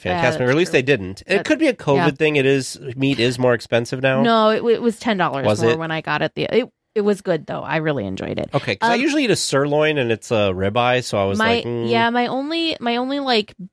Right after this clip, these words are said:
Speaker 1: beef with it is I didn't like the,
Speaker 2: <laughs>
Speaker 1: <laughs> I didn't even see what I did there. Um, my only, my only kind of, like, complaint about that was I wasn't very excited about the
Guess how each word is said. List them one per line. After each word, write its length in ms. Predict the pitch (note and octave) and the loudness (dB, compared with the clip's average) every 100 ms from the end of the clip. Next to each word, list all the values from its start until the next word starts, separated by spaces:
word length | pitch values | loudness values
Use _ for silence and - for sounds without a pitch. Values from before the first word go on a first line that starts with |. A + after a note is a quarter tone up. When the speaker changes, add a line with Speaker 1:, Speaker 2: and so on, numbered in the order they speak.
| _ | _
Speaker 1:
beef 340 | B3 C4 - B3+ | 0 0 0 0
with 180 | C4+ | 2
it 160 | C4+ C4 | 2 0
is 200 | G#3 G3+ | -2 -2
I 80 | G3 | -4
didn't 400 | E3+ G3 G#3+ G3+ | 0 0 2 0
like 140 | F#3+ | 0
the, 380 | D#3+ F#3+ G3 F#3 - | 2 2 2 0 -2
Speaker 2:
<laughs> 100 | - _ | -4 _
Speaker 1:
<laughs> 140 | _ | _
I 1120 | D3 C#4 E4 D#4 - - - G4+ - D4 - G#3 | -2 2 2 0 -4 -12 -2 -2 -2 -8 -2 0
didn't 160 | G#3+ A3+ | 2 4
even 220 | A#3 A#3 | 4 2
see 180 | - C4 | 2 2
what 140 | C4 | 2
I 120 | C4+ | 2
did 220 | C#4 G#3+ | 2 0
there. 200 | E3 D#3+ D#3+ - - - | 2 0 0 -4 -6 -2
Um, 460 | A3 G#3+ G#3+ F#3+ - - - - _ - | 0 2 2 -2 -8 -16 -20 -20 _ -4
my 200 | A#3 C#4 | 0 2
only, 240 | D#4+ D#4 C4+ - | 4 2 0 -2
my 220 | A#3 B3 | 0 2
only 420 | C4+ C4+ B3+ G3 G#3+ _ | 2 2 0 -4 -14 _
kind 240 | B3 A3+ | 0 2
of, 140 | G#3 F3+ | 2 0
like, 340 | F3+ D3+ - - _ - | 0 0 -6 -20 _ -8
complaint 480 | - F#3+ - G3 F#3+ | -6 -4 -2 -2 0
about 240 | F3+ E3+ | 0 0
that 240 | F3 E3+ - | 2 2 2
was 180 | F3 | 0
I 140 | - F#3+ | 0 0
wasn't 440 | F#3 G#3 G#3 G3+ | 2 2 2 0
very 220 | F#3+ G3 | 2 2
excited 380 | F#3 - F#3 F3 | 0 0 0 0
about 320 | F3 D#3+ D#3+ | 0 0 -2
the 320 | E3+ E3+ D#3+ | -2 0 0